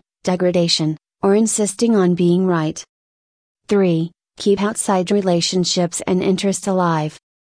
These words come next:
To stimulate and enrich your romantic relationship, it's important to sustain your own identity outside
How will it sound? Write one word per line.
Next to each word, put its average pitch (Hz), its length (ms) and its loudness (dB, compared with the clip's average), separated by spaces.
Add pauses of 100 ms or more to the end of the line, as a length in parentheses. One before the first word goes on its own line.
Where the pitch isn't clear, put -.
(520)
To 226 140 -4
stimulate 214 600 0
and 185 140 2
enrich 180 420 0
your 190 200 2
romantic 180 580 0
relationship, 175 800 0 (220)
it's 190 200 0
important 190 560 0
to 196 100 -6
sustain 196 580 0
your 180 140 2
own 185 220 2
identity 185 640 0
outside 170 440 -2